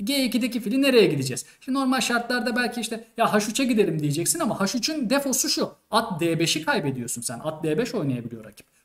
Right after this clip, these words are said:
Bu yüzden Naumann da diyor ki fil B yedi döndüm. E, fil B yedi dönünce burada yirmi üç hamledir bekleyen at kale. Yirmi dördüncü hamlede F bire yerleşiyor ve şimdi hem F hattı hem E hattı hem de bu çift filin bakışlarına maruz kalmak durumundasın.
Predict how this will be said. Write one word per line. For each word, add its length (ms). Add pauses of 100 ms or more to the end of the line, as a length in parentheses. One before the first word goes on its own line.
(100)
Bu 60
yüzden 400 (260)
Naumann 400
da 80
diyor 140
ki 100
fil 280
B 40
yedi 340
döndüm. 400 (200)
E, 40
fil 260
B 60
yedi 280
dönünce 540 (220)
burada 560 (180)
yirmi 320
üç 160
hamledir 420
bekleyen 400
at 340
kale. 280 (420)
Yirmi 300
dördüncü 420
hamlede 320
F 280
bire 160
yerleşiyor 580 (260)
ve 80
şimdi 640
hem 200
F 200
hattı 580
hem 320
E 160
hattı 520 (100)
hem 260
de 100
bu 100
çift 260
filin 320
bakışlarına 580
maruz 400
kalmak 420
durumundasın. 680